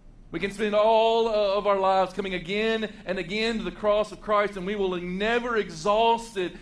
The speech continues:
of its glory. May we never grow tired of singing of the old rugged cross where he laid his life down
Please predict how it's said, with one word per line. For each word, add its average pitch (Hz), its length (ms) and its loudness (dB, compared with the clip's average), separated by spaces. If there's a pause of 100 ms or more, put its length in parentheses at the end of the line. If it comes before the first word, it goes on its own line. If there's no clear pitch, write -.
of 180 100 0
its 180 160 -6
glory. 180 760 0 (1000)
May 175 100 -2
we 208 100 -2
never 226 300 0
grow 214 260 0
tired 214 540 2
of 185 100 -8
singing 226 480 -6
of 185 100 -6
the 175 140 -4
old 208 500 2 (120)
rugged 180 340 -2
cross 185 840 0 (880)
where 135 120 -8
he 151 100 -6
laid 147 260 -4
his 151 160 -8
life 143 400 -2
down 123 540 -6